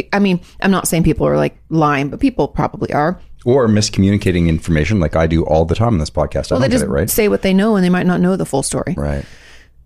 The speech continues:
Speaker 1: It's like the shooting on the fourth of July in Illinois. N-, I flipped around the channels and no one knew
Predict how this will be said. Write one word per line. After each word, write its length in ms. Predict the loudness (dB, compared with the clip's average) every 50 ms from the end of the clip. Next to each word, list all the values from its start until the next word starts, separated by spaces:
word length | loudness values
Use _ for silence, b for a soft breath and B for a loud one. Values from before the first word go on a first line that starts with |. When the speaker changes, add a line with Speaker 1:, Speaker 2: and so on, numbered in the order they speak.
| _
Speaker 1:
It's 160 | -4 -2 0 0
like 140 | 0 0
the 100 | 0 -2
shooting 320 | 0 0 0 2 2 2 2
on 80 | 2
the 80 | 0 0
fourth 220 | 0 -2 -2 -2
of 60 | -2 -4
July 600 | -4 -2 0 0 0 0 0 0 0 0 0 0
in 460 | 0 0 2 2 2 2 0 0 -2 -2
Illinois. 760 | 0 0 2 2 2 2 0 0 0 0 0 0 0 -2 -4 -8 _ _ _ _ _ _ _ _ -2
N-, 200 | -2 -2 -2 -4 -10 -8 -4
I 140 | -2 -2
flipped 280 | 0 0 -2 -2 0 0
around 240 | 0 2 2 2 0
the 60 | 0
channels 460 | -2 -2 -2 0 0 0 0 0 0
and 220 | 2 2 4 4 2
no 140 | 2 2 0
one 360 | 0 0 0 0 0 0 0
knew 480 | 0 2 2 2 2 2 2 0 -2